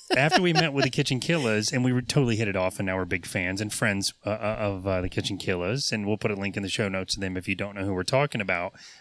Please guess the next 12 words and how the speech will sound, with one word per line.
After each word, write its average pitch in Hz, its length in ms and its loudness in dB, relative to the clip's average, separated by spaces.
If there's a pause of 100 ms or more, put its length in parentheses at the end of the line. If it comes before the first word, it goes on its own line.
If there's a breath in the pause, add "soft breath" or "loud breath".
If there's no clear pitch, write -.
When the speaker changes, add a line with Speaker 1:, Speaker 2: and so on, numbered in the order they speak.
(140 loud breath)
Speaker 2:
But, 113 340 2 (560 soft breath)
uh, 107 160 2
Billy 139 300 2
Floyd 151 340 2
from 113 140 -2
the 101 60 0
Kitchen 120 280 0
Killers 117 300 0
contacted 131 560 0
us, 107 80 0
said, 135 180 0
"Hey, 165 220 2